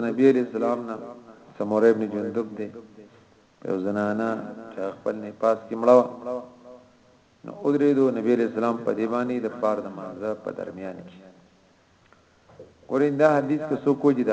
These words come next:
حنفي مسلک خلاف دی، او مخکې چې کوم مسلکونه د امام احمد مسلک تیر شوی، د هغې سره موافق دی. نو تاسو د هغې په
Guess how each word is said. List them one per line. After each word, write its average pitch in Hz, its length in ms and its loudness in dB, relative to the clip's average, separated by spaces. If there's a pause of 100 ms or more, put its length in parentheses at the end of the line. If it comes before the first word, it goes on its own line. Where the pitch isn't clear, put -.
حنفي 107 340 -6
مسلک - 260 -6 (120)
خلاف 117 300 0 (100)
دی، 101 120 -10 (1200)
او 110 80 2 (100)
مخکې 135 360 2 (680)
چې - 160 -14
کوم 123 120 0 (100)
مسلکونه 120 480 -2 (160)
د - 20 -6 (200)
امام 110 200 -4 (180)
احمد 127 260 -2 (120)
مسلک 120 320 -4
تیر 110 180 -6
شوی، 117 140 -2
د 110 60 -2
هغې 117 180 -2
سره 113 120 -10
موافق 107 420 -8
دی. 107 100 -8 (1300)
نو 104 80 -10 (140)
تاسو 135 300 8 (440)
د - 60 -6
هغې 117 260 0
په 110 60 -4